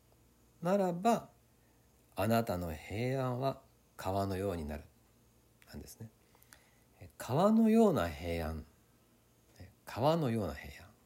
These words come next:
これはもうとどまることがないってことでしょ？また満ち満ちる平安ですよね。そしてこの場合の、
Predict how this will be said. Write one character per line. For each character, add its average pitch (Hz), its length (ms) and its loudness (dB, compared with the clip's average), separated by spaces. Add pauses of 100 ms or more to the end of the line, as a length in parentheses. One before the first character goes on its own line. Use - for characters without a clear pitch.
(920)
こ 135 120 -2
れ 139 80 2
は 139 200 6
も 120 240 2
う 95 60 -6 (160)
と 135 140 0
ど 196 180 6
ま 208 140 8
る 175 100 2
こ - 120 -6
と 104 80 0
が 87 100 0
な 92 100 0
い 82 40 -2
っ 78 40 -6
て 76 120 -12
こ 71 80 -8
と 67 80 -12
で 73 80 -10
し - 120 -12
ょ？ 170 120 -6 (1600)
ま 127 100 -2
た - 140 -2
満 117 200 -2
ち - 120 -2
満 190 140 2
ち - 100 -4
る - 100 2
平 87 300 -2
安 76 60 -4
で 73 100 -6
す - 80 -12
よ - 100 -14
ね。 107 160 -12 (3500)
そ 185 80 2
し - 80 -2
て 151 260 4
こ - 160 -2
の 202 120 4
場 196 260 8
合 190 160 4
の、 196 280 2